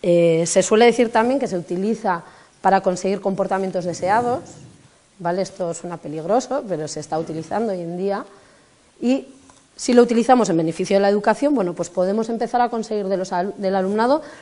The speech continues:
lo que nosotros queremos, ¿no? Y, muy importante, eh, uno de sus objetivos es generar recuerdo en las personas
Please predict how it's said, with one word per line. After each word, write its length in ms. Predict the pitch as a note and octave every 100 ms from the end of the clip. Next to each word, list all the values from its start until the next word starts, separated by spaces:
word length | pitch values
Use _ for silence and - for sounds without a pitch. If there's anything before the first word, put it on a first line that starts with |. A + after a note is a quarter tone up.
| -
lo 180 | G3 F#3+
que 80 |
nosotros 440 | F#3 F#3+ G#3+ A#3 G#3
queremos, 460 | - E3 D3+ C#3+ E3
¿no? 220 | G3 F#4+ - - - - - - - _ _ -
Y, 220 | B3+ C4+
muy 180 | - G#3
importante, 760 | G3+ F3 F3 F3+ F3 D#3+ D#3 - _ -
eh, 840 | F#3+ F3 F3 E3+ E3+ F3 F3 F3+ -
uno 160 | G#3
de 80 | G#3+
sus 180 | G3+ G#3+
objetivos 460 | G#3+ G#3 G3+ A3 A3+
es 120 | A3
generar 440 | G3 F#3 F3+ G3+
recuerdo 420 | F#3+ E3+ G3+ G#3
en 80 | A3
las 140 | F3 -
personas 580 | E3+ D#3 F#3+ G3+ B3